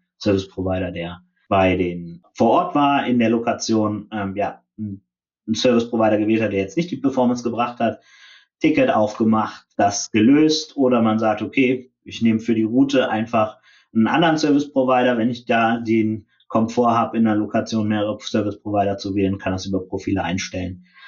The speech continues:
äh, und habe dann auch so wieder meine User Experience nach oben gezogen. Und das sind halt die Themen, die wir, äh, beleuchten, wo wir stark sind, gerade mit unserer Fahrt.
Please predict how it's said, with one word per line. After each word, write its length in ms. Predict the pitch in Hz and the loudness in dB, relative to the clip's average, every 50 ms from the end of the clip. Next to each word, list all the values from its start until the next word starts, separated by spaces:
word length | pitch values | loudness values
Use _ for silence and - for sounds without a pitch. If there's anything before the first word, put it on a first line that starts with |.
| - - _ _ _ | -20 -20 _ _ _
äh, 160 | - 110 107 | 0 2 2
und 280 | 104 104 104 - 101 98 | 2 2 0 -2 -2 -2
habe 160 | 104 101 - - | -2 -2 -2 0
dann 160 | 101 98 95 | 0 0 0
auch 180 | 101 101 101 | 0 -2 -4
so 180 | - - 98 95 | -2 -2 0 0
wieder 160 | 98 101 92 | 0 0 0
meine 220 | 92 92 92 95 92 | -2 -2 -2 -4 -4
User 160 | 92 92 95 | -4 -4 -4
Experience 600 | - - - - 87 87 90 90 90 - - - 98 | -4 -6 -8 -8 -8 -6 -6 -8 -10 -10 -10 -8 -6
nach 160 | 95 - - | -6 -4 -4
oben 220 | 95 87 87 85 | -4 -4 -4 -6
gezogen. 440 | 80 - - - - 85 85 80 - | -8 -10 -14 -16 -14 -14 -14 -14 -14
Und 120 | 92 95 | -6 -2
das 180 | 107 104 - - | -2 -2 0 2
sind 140 | 117 113 117 | 2 2 2
halt 260 | 110 101 95 - - - - - _ _ _ _ _ _ _ - | 2 0 0 -2 -4 -10 -20 -20 _ _ _ _ _ _ _ 0
die 200 | 127 143 160 - | 2 4 4 4
Themen, 380 | - 127 113 113 117 120 117 110 | 2 2 4 4 6 6 4 4
die 220 | 104 104 104 101 | 4 2 0 2
wir, 460 | 104 110 117 117 113 113 110 - - _ _ _ _ _ _ _ _ _ | 2 4 4 4 4 2 0 -6 -12 _ _ _ _ _ _ _ _ _
äh, 240 | - 113 104 101 98 | -2 -2 0 0 0
beleuchten, 600 | 95 95 117 113 110 117 131 135 - - 120 113 | -2 0 2 2 4 4 2 2 0 0 -2 0
wo 140 | 107 107 110 107 | 0 0 0 -2
wir 80 | 101 | -2
stark 340 | - - - 107 113 113 117 | -2 -2 0 0 0 0 -2
sind, 180 | 110 107 101 95 | -4 -6 -6 -4
gerade 300 | - 104 101 104 - 101 | -2 -2 -2 -2 -4 -6
mit 100 | 98 98 | -6 -4
unserer 260 | 98 98 98 95 92 | -4 -4 -6 -6 -6
Fahrt. 300 | - - - - - | -6 -6 -6 -6 -8